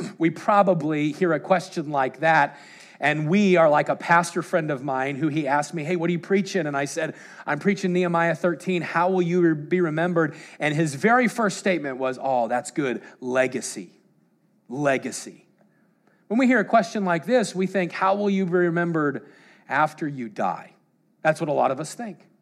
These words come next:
You hear a question like that, you think, "Are you talking, all right, how will I be remembered after I die?" And, and we are going to address that this morning a little bit. But more importantly, I want us to understand that each and every week,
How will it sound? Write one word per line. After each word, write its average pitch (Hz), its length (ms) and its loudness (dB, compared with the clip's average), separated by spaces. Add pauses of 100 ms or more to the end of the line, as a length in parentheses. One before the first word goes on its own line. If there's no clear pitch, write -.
You 131 120 -4
hear 160 100 2
a 156 60 -2
question - 360 -2
like 151 220 0
that, 180 240 0
you 160 60 -2
think, 160 260 -4
"Are 160 80 0
you 165 100 2
talking, 175 360 0 (260)
all 160 100 2
right, 185 200 4
how 185 200 4
will 202 140 2
I 180 120 4
be 180 100 2
remembered 175 420 0
after 160 480 -4
I 139 140 0
die?" 120 360 -4
And, 156 140 -2 (220)
and 214 160 2
we 240 80 4
are 285 240 6
going 247 260 0
to 220 140 0
address 180 400 0
that 139 240 -2
this - 220 -14
morning 143 220 -6
a 135 60 -6
little 180 240 -4
bit. 117 340 -14 (1800)
But 226 100 4
more 294 240 10
importantly, 233 720 4
I 185 80 4
want 220 180 0
us 220 120 -4
to 208 100 -2
understand 165 760 -2
that 147 220 0
each 254 260 0
and 262 100 -4
every 180 440 2
week, 151 680 -4